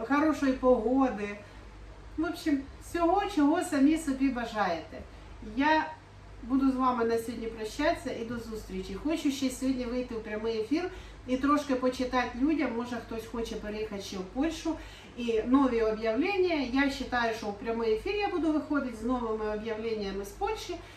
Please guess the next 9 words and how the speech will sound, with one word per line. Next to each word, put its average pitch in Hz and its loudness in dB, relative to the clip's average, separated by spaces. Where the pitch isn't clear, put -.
Може, 262 4
люди 240 2
хтось 226 0
захочуть 330 -2
і, 233 -4
м, 185 -4
подивляться, 294 0
і 214 -6
узнають, 247 0